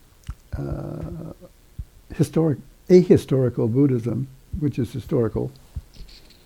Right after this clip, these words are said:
um, fr-, in, in our Zen practice, we talk about the, the,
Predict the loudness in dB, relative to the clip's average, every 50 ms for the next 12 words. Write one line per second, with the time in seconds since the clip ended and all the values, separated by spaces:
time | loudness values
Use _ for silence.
0 | -20 -20 -20 -12 -6 -2 0 2 2 0 0 -4 -8 -20 -20 -20 -20 -20 -20 -20
1 | -20 -16 -4 0 2 2 2 2 2 2 2 2 0 0 0 0 0 0 0 2
2 | 4 4 4 4 2 0 -4 -4 -4 -6 -6 -8 -8 -10 -18 -20 -20 -20 -20 _
3 | _ _ _ -20 -16 -10 -8 -4 -2 -2 -2 -2 -4 -4 -4 -2 -2 0 -2 -2
4 | -2 -4 -6 -12 -14 -8 -6 -6 -6